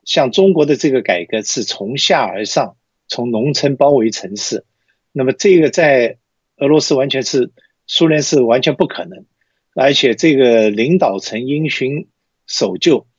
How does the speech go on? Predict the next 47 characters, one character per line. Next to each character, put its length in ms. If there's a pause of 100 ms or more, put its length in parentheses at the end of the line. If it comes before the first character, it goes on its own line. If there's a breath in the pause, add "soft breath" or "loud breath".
(220)
那 80
么 100
所 180
以 140
他 240
的 260
改 280
革 260
就 180
是 140
从 380
上 260
面 140
开 160
始， 260 (480)
所 160
以 80
形 300
成 180
了 80
上 240
面 140
的 80
那 140
种， 320 (380)
那 140
种 240
争 240
斗， 240 (380)
那 120
么 240 (840)
最 180
后 160
把 240
这 160
个 320
一， 220 (160)
一 80
个 100
党 360 (100)
给 180
毁 220
掉 220
了。 140 (440)
那 100
么 100
他 380